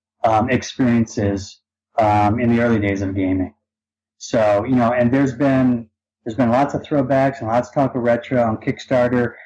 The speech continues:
and, uh, you know, had, had, had a bunch to do with that. And also, you know, other, other companies just kind of, you know, uh, venturing out on their own just to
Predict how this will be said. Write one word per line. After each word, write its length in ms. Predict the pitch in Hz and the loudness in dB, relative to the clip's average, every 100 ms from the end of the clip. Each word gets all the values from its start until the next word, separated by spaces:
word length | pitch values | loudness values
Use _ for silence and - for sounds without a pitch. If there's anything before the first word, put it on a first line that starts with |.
| - _ _ | -20 _ _
and, 240 | 120 113 120 | 0 2 2
uh, 340 | 123 113 110 | 2 2 2
you 60 | 113 | 2
know, 100 | 117 | 2
had, 380 | 107 123 127 - | 2 2 0 -4
had, 320 | - 147 127 - | 0 0 0 -2
had 180 | 139 | 0
a 60 | 135 | 2
bunch 300 | 131 147 - | 2 0 -2
to 80 | 147 | -2
do 160 | 135 | 0
with 160 | 139 135 | 0 2
that. 260 | 143 135 - - - | 2 0 -2 -14 -6
And 120 | 180 | 0
also, 240 | 190 180 151 | 0 0 0
you 80 | 151 | 2
know, 80 | |
other, 280 | 147 143 143 - | 2 0 -2 -2
other 180 | 160 147 | -2 -2
companies 380 | - 143 131 113 | -2 -2 -2 -4
just 160 | 117 - | -4 -2
kind 140 | 127 | -2
of, 100 | 110 - - _ _ _ - | -2 -12 -20 _ _ _ -2
you 60 | |
know, 240 | 139 117 113 | 0 0 0
uh, 220 | 127 117 | 0 0
venturing 340 | 131 139 147 | 0 0 2
out 160 | 127 123 | 2 2
on 80 | 120 | 0
their 160 | 117 | 0
own 320 | 117 120 113 113 | 0 2 2 0
just 180 | 104 | -2
to 320 | - 110 104 | 0 0 0